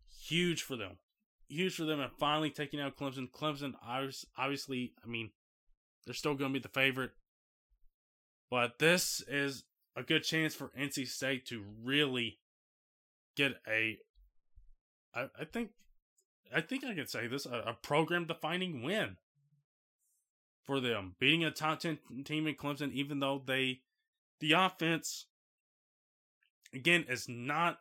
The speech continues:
as high-flying as it has been in years past, but still, I think you take what you can get.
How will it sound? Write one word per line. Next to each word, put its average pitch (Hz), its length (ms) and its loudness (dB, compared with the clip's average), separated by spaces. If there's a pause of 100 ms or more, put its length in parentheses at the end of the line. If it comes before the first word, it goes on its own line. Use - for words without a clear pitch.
as 139 180 -4
high-flying 151 600 2
as 123 240 0
it 127 160 -6
has 135 220 -2
been 135 200 -2
in 127 120 -2
years 123 280 -6
past, 147 460 0
but 120 140 -8
still, 135 320 -2 (840)
I 123 60 -6
think 160 220 -2
you 143 80 -6
take 147 220 -2
what 131 140 -12
you 131 100 -6
can 117 180 -8
get. 120 240 2